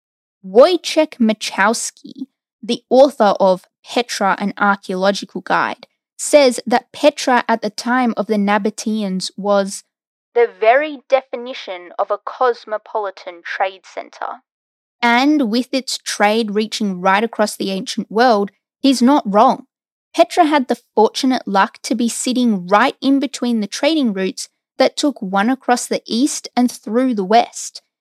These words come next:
If you were around at the time, you could easily find the Silk Road up to the north, a heap of Mediterranean ports off to the west, and Egypt just a bit to the south.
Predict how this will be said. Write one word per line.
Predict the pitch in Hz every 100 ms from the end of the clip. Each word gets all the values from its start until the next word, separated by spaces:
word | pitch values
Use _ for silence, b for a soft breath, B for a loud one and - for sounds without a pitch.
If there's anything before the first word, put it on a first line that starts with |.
| _ _
If | 294 -
you | 311
were | 330 320
around | - 214 220 233 285 285
at | -
the | 254
time, | - 240 254 294
you | 285
could | 269 247 -
easily | 226 233 247 311
find | - 202 196 208 202
the | 185
Silk | - - 254 269 -
Road | 202 226 285 233
up | 220 -
to | -
the | 220
north, | 190 175 190 311 _ _ _ _
a | 233 220 _
heap | 277 294 -
of | -
Mediterranean | 202 202 220 240 - 220 226 208 185
ports | - 233 226 - -
off | 226 -
to | 220
the | 185
west, | 175 226 226 - - _ _ _
and | 254 247 -
Egypt | 269 302 - 202 - - _
just | - 214 233 -
a |
bit | 226 233 -
to | 233
the | 196
south. | - 254 - - -